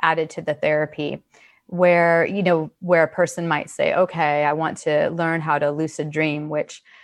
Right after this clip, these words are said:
I can, uh, help people, um, bring greater conscious awareness into the dream state. And then maybe it's for creativity or things like that. And then I can bring in, uh, hypnotherapy or yoga nidra, which I'm both certified in,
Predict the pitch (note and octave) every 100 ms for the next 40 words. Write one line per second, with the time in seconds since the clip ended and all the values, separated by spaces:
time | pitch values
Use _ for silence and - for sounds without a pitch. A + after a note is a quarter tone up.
0 | _ - D#3+ - D3 D3 D#3 D3+ D3 D3+
1 | - D3+ - D3+ D3+ D3 - - D3+ D#3+
2 | F3 E3 E3 _ _ - - _ _ _
3 | _ F#3 E3+ F#3+ F3+ E3+ D3+ D3+ - D#3+
4 | D3+ D3+ D3+ D3+ D3 D3+ - D3 D3 C#3+
5 | E3 G#3 G3+ - C3+ - - - - E3+
6 | F#3 F3 E3+ E3+ D#3+ - - F3 D#3+ D#3+
7 | D#3 - D3+ D3+ F3+ E3 - D4+ A3+ F3+
8 | D3+ D3 C#3+ C#3+ - - - F#3 D3 D3
9 | D3 G#3+ G3 D3 E3 F#3+ B3 C4 B3+ F#3+
10 | F3 E3 D#3 E3 D#3+ D#3 D#3 D#3 - _
11 | - D#3 D3 D3+ F#3+ F3+ F3 G#3 G3+ F#3+
12 | F#3+ F3 E3 D#3 D#3 D3+ D3+ D3+ D#3 D#3+
13 | E3+ F3+ F3 E3+ D3+ D3+ - D#3 D3 D3
14 | - D3+ C#3+ D3 D3 - D3+ D3